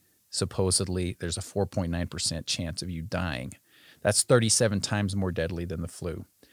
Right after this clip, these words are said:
So the U S total cases, a hundred eighty-six thousand, about thirty-six hundred deaths. That's a one point nine percent death rate.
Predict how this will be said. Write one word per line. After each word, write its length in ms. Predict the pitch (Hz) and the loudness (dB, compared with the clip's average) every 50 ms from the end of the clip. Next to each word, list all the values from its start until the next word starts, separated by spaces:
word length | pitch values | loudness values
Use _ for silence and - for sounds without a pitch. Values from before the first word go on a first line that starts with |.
| - - - - - _ | -20 -20 -20 -20 -16 _
So 220 | - - 113 107 | 2 4 6 6
the 100 | 98 104 | 6 6
U 280 | 98 104 120 135 151 147 | 6 8 8 10 12 10
S 160 | 135 123 - | 10 10 8
total 260 | - - 123 110 107 | 8 8 8 8 6
cases, 420 | - - 107 98 - - 107 95 95 | 4 4 2 4 4 2 2 0 0
a 60 | 85 | -2
hundred 340 | - - 117 101 101 95 95 | 0 0 2 2 4 4 4
eighty-six 520 | 95 104 117 - - - 151 143 - - | 4 4 6 6 6 6 6 4 4 4
thousand, 460 | - 131 127 127 123 - 139 135 127 | 6 6 8 8 6 6 6 4 4
about 280 | 110 95 90 82 - - | 6 4 4 2 2 2
thirty-six 520 | - 110 113 117 113 - - 113 - - | 2 2 4 4 2 2 2 2 0 2
hundred 260 | - 113 110 110 110 117 | 0 2 2 2 2 4
deaths. 340 | 117 110 113 110 - - | 4 4 6 4 2 0
That's 220 | - 110 98 - 107 | 0 0 0 0 0
a 40 | 98 | 0
one 220 | 95 104 107 107 | 0 0 0 0
point 300 | - - 117 110 113 101 | -2 -2 -2 -2 0 0
nine 260 | 107 110 131 151 143 | 2 4 4 4 4
percent 320 | 120 113 - - 104 73 82 | 4 2 2 2 0 0 0
death 240 | 98 85 87 - | 0 0 -2 -2
rate. 300 | - 85 62 50 - - | -4 -6 -6 -6 -8 -12